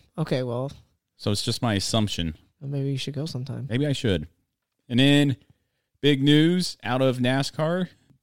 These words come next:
Speaker 2: I'm sure everybody already knows. Ricky Stenhouse and Alex Bowman will lead the field down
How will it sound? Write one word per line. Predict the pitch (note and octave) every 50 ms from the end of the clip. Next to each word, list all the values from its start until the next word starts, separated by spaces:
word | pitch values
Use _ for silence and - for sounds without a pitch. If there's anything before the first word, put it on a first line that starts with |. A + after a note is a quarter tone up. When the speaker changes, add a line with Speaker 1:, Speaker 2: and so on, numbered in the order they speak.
| _ _ _ -
Speaker 2:
I'm | A2+ A2+
sure | - - A2+ A2
everybody | A2 G#2+ G#2+ G2 G#2+ G2+ G2
already | G2 G2 G2 F#2+ G2
knows. | G2+ G2+ G#2+ A#2 A#2+
Ricky | B2+ A#2+ A2+ - A#2+
Stenhouse | G#2+ - - - A#2+ A2+ G#2+ A#2 A#2+ A#2+ A#2 -
and | A#2 A2
Alex | G#2+ A2 A2 G#2 - -
Bowman | - A#2+ A2+ A2+ A2+ A2 G#2+ G2+
will | G2+ G#2+ G#2 G2+
lead | G2+ G#2 G#2 G#2
the | F#2+ F2+
field | F2 - A2+ G#2+ G#2 G#2+ G#2+
down | G#2+ G#2 G2+ G#2 A2 A#2+ C3+ C#3